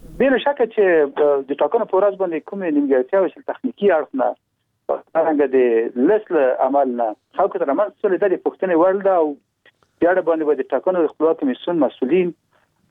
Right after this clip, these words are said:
او هغه تخنیکي همکاران باید ځواب ووایي. ولې، اه، فکر کوم چې مستقیما په فرد باندې به شکایت نه وي درج شوی چې د شکایت کمیسیون، اه، د آی ټي مسؤل دلته، اه، مسؤل ګڼلی او هغه یې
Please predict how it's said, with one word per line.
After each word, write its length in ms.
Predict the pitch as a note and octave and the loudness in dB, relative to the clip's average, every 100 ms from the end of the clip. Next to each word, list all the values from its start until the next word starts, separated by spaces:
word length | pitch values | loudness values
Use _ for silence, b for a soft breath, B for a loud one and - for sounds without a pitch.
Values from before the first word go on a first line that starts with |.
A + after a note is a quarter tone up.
| - | 0
او 120 | B2 B2 | 2 2
هغه 120 | B2+ B2 | 0 -4
تخنیکي 420 | - C3 - G3+ | -6 -6 -2 -2
همکاران 320 | D3 E3 E3 | -2 -2 0
باید 200 | C#3 B2+ | 0 0
ځواب 260 | B2+ D#3 C#3+ | 2 0 -2
ووایي. 280 | C#3 A2+ - _ _ _ _ _ _ _ - - | -6 -6 -8 _ _ _ _ _ _ _ -18 -2
ولې، 420 | G3 A3+ A3 A3 | 0 2 0 -2
اه، 140 | E3 D#3+ | -2 -2
فکر 220 | G#3 G3+ | 0 -2
کوم 240 | G3 G#3 | 0 -4
چې 320 | F#3 G#3 F#3+ F#3+ _ _ _ _ _ | -2 0 0 -2 _ _ _ _ _
مستقیما 720 | D3 - - - C#4+ C4+ A3+ F3 D3 | -2 2 -2 2 0 2 2 0 0
په 180 | D#3+ C#3+ - | 2 2 0
فرد 200 | A3 B3 | -2 -2
باندې 140 | F#3 D#3 | -4 -4
به 80 | C3+ | -6
شکایت 380 | - D#3 D#3+ | -4 -2 -2
نه 60 | D#3 | -2
وي 80 | D3+ | 0
درج 200 | B2 - | -2 -2
شوی 180 | D3+ C#3+ | 0 0
چې 100 | - | -2
د 40 | |
شکایت 360 | A#2+ - C#3 - | -8 -2 -4 -2
کمیسیون، 460 | A#2+ A#2+ - C#3+ C3+ _ _ _ _ _ | -8 -6 -2 -2 -2 _ _ _ _ _
اه، 640 | A#2+ A#2 A#2 A#2 A#2+ A#2+ A#2+ | 0 2 2 0 -2 -4 0
د 80 | B2+ | 0
آی 80 | B2 | 0
ټي 160 | - | 0
مسؤل 440 | E3+ A#2 - G3 D#3 C3+ - | -2 -2 0 0 0 -2 -4
دلته، 220 | C#3 C3+ A#2+ A#2 _ _ | 0 2 0 0 _ _
اه، 440 | C3 A#2 B2 - - | -4 -2 -2 -4 -2
مسؤل 340 | C3+ C#3+ - F3+ | 0 0 0 0
ګڼلی 400 | C#3 D3+ E3+ G3+ G3+ | 0 0 2 2 2
او 160 | F3+ | 0
هغه 120 | E3+ F3+ | 0 0
یې 160 | F3 | 0